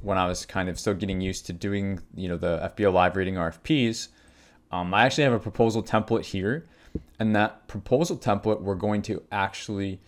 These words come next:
be filling out on today's episode. You know, again, this is not a full-blown proposal whatsoever, um, and it's not supposed to be. This is supposed to be a, a skeleton, a template, a layout. Um,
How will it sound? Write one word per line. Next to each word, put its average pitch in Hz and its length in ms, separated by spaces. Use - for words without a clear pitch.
be 110 100
filling 104 340
out 107 220
on 101 140
today's 92 340
episode. 135 640
You 101 120
know, - 20
again, 107 240
this 107 140
is 98 80
not 98 240
a 92 40
full-blown 92 540
proposal 95 720
whatsoever, 98 800
um, 76 340
and 101 140
it's 92 100
not 95 140
supposed 101 320
to - 80
be. - 100
This 95 120
is - 40
supposed - 240
to 98 80
be 90 180
a, 82 120
a 92 40
skeleton, 120 800
a - 60
template, 107 400
a 98 40
layout. 90 540
Um, 90 380